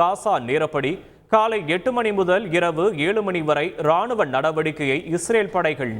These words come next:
நிறுத்தும் என அறிவிக்கப்பட்டுள்ளது. இந்த இடைநிறுத்தம் ரஃபா பகுதியில் தெற்கு காசாவில் உள்ள கெரெம் ஷாலும் கிராசிங்கிலிருந்து சலா அல்தின் சாலை மற்றும் கான் யூனிஸ் நகரில் உள்ள ஐரோப்பிய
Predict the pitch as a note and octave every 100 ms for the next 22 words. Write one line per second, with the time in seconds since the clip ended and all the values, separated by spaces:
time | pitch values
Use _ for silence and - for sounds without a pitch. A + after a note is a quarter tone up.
0 | A2+ E3+ F#3 F#3+ D3 C#3 A#2+ B2 D3 B2+
1 | A#2 A#2+ A2+ B2 A#2 A2+ A#2 - - _
2 | _ _ _ D3+ F#3 F#3 D3 D3 F3+ F3
3 | F3 E3+ F#3 G#3+ E3 D#3+ F#3+ F3+ F3+ E3
4 | D#3+ C#3+ D3 G3+ - A3+ C4+ C#4+ G3 F#3+
5 | F3+ F3+ F3 D#3+ D#3 D3+ D#3+ G#3 - -
6 | _ A3+ A#3 C4 C4 - F#3+ F#3 F3+ A#3
7 | - - _ _ _ F#3 A#3 A#3+ B3 G3
8 | F3 F3 D#3 F3 G#3+ - G#3 A3+ A#3+ -
9 | F3 F3 E3 D#3 D#3 D#3 D#3+ D#3 D3 C#3+
10 | G#3 - - - G3 A#3+ B3 A3 G3+ F#3
11 | E3+ D#3+ E3+ E3+ D#3 D3+ D3+ - D3+ F3+
12 | A3 A3 G#3+